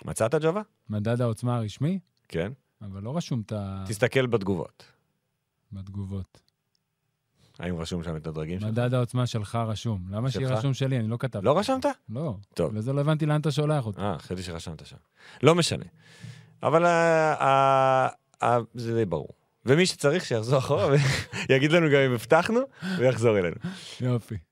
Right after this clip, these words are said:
Speaker 1: אז עכשיו,
Speaker 2: הוצאת אותי חובבן, אני מודה
Speaker 1: עם
Speaker 2: לך.
Speaker 1: תחילת הסיבוב השני,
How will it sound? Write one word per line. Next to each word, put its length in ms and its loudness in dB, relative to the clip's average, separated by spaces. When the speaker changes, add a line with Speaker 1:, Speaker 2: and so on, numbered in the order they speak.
Speaker 1:
אז 160 4
עכשיו, 420 4
Speaker 2:
הוצאת 360 0
אותי 200 2
חובבן, 340 0
אני 200 -2
מודה 120 2
Speaker 1:
עם 100 4
Speaker 2:
לך. 60 -2
Speaker 1:
תחילת 320 4
הסיבוב 320 0
השני, 400 2